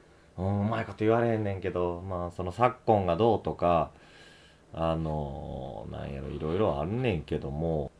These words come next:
うまいこと言われへんな。なんかそのけ-、結果、結果が出るから、がん-、結果のために頑張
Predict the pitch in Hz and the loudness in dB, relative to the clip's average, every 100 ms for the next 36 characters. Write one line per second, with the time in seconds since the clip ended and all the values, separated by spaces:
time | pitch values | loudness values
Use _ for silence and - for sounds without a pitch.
0 | - 87 82 73 - 71 73 71 67 69 | -2 4 4 2 -4 -2 0 0 -2 -2
1 | 76 80 82 78 78 73 73 73 73 73 | 4 6 8 8 8 6 6 4 4 2
2 | 71 71 69 - - - - - - 117 | 2 2 0 -6 -16 -18 -18 -18 -2 2
3 | 110 104 95 - 117 - - - _ _ | 4 2 0 2 0 0 -20 -20 _ _
4 | - _ - 117 - - - - 131 - | -20 _ -4 -4 -4 -20 -12 4 6 6
5 | - - - - 113 113 - 123 123 151 | 2 -20 -20 -6 -4 -6 -2 2 6 6
6 | 127 92 101 101 85 80 87 87 - - | 6 4 2 2 0 4 4 2 -2 -20
7 | - 82 90 87 80 - - - - 113 | -12 -2 2 2 -2 -10 -20 -10 -6 -4
8 | - 131 127 156 151 92 90 101 98 90 | 4 4 6 4 4 2 4 4 6 8
9 | 92 90 87 | 8 8 2